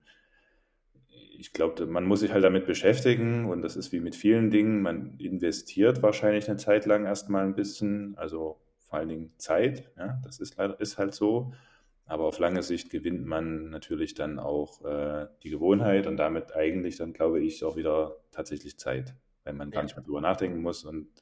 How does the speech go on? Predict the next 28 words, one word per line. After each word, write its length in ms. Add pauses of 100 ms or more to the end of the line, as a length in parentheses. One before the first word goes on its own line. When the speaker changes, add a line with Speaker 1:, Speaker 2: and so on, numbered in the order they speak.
(100)
Speaker 1:
es 160
entsprechend 500
vorbereiten 540
kann, 260
sodass 280
es 180
einem 240 (520)
was 200
bringt. 320 (1040)
Speaker 2:
Das 180
war 120
jetzt 180
im 80
Prinzip 400
schon 320
ganz 300
gut, 340
äh, 300
zusammengefasst, 760
die, 180
die 160
Zauberformel 680
zum 200
Aufbau 380
von 160
langfristig 640
gesunden 340
Gewohnheiten. 640